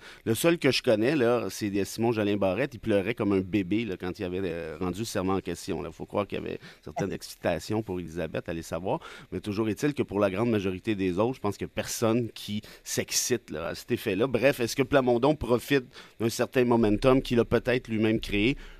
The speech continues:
Oui, j'imagine. Et pour le reste, est-ce que, est-ce que je serais d'accord pour que son, qu'on, qu'on se, comment je dirais, qu'on se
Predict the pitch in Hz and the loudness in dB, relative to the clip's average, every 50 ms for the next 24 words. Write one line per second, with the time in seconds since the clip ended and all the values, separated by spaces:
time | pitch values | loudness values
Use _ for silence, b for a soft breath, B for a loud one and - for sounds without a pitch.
0 | B B 101 110 110 120 135 160 170 147 131 113 104 110 113 107 101 98 113 135 | B B -6 -2 0 2 2 0 0 -2 -2 0 4 4 4 4 4 4 4 2
1 | 165 175 B B B B B - 92 - 101 110 117 107 101 110 123 127 123 95 | 2 0 B B B B B -6 -6 -2 2 2 2 4 4 4 2 2 2 -2
2 | 98 - - - 110 107 104 95 - - 107 101 - - 117 113 107 98 - - | -8 -8 -2 0 0 0 0 -2 -4 -6 -4 -6 -2 -2 0 0 0 0 2 4
3 | 120 127 127 - 104 92 - 110 98 - - 107 101 98 90 90 90 87 - 95 | 4 4 4 2 -2 -4 -2 -2 -2 -2 -2 0 0 2 2 0 -2 -2 -4 -2
4 | 95 90 87 B B B B B B B _ - 110 107 104 98 - - - - | -2 -2 -2 B B B B B B B _ -8 -6 -6 -4 -4 -6 -6 -4 -4
5 | 107 95 90 - 104 95 101 104 92 85 87 98 90 95 104 107 101 - 95 95 | -4 -4 -4 -4 -4 -2 -2 -2 -4 -4 -6 -4 -2 0 -2 -2 -2 -4 -4 -4
6 | 95 - - - - - 104 95 92 87 90 | -4 -2 -4 -6 -4 -2 -2 0 0 0 -2